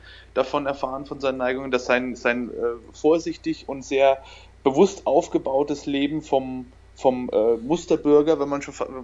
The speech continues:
so, wie man schon fast sagen kann, dass das zusammenbricht. Aber es gab auch Ermittler, die gesagt haben, dass anhand der, äh, Art und Weise, wie die Morde verübt worden sind, dass da durchaus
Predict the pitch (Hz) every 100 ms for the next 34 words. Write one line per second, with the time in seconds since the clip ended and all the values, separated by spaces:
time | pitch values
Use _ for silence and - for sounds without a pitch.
0 | - 139 139 101 104 143 143 139 135 143
1 | - 135 135 147 147 - - - - 135
2 | 123 127 120 139 160 165 175 - - 113
3 | 139 165 170 - - 120 - 98 - 123
4 | - 139 131 151 143 151 147 123 - -
5 | 135 156 135 - - - - - - -
6 | - 131 127 139 139 127 127 127 120 123
7 | 117 117 123 123 113 139 151 143 131 127
8 | 120 135 123 123 - 139 147 156 151 131
9 | 131 123 127 123 135 143